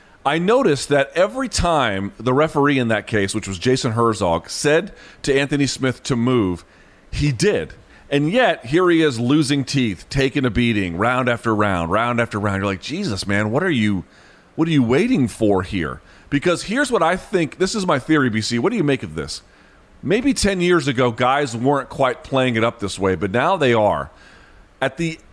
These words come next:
uh, guys have gotten better in fights about waiting for the referee to give instructions, fight back or move, and then doing it.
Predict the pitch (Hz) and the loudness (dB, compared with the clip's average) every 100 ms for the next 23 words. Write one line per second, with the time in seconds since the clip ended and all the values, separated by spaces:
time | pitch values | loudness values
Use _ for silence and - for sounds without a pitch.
0 | - 139 - 127 143 175 - 170 170 180 | -8 -8 -10 -4 0 0 0 -2 0 0
1 | 165 135 143 127 117 135 143 139 - 139 | 0 0 2 2 0 0 0 0 -2 -2
2 | 104 92 - - 120 127 120 107 123 156 | -2 -4 -8 -4 0 0 0 2 2 2
3 | 160 147 127 131 123 123 127 120 113 123 | 2 2 2 2 2 2 2 0 -2 0
4 | 117 - 123 113 101 85 82 - - - | 0 0 0 0 -2 -4 -6 -10 -8 -4
5 | 113 107 107 104 - - - 107 110 117 | -2 0 0 -2 -8 -20 -4 0 2 2
6 | 95 85 - - - - - 143 135 151 | 2 -2 -6 -18 -20 -20 -4 -2 0 0
7 | 127 87 226 156 87 | 0 0 0 0 -4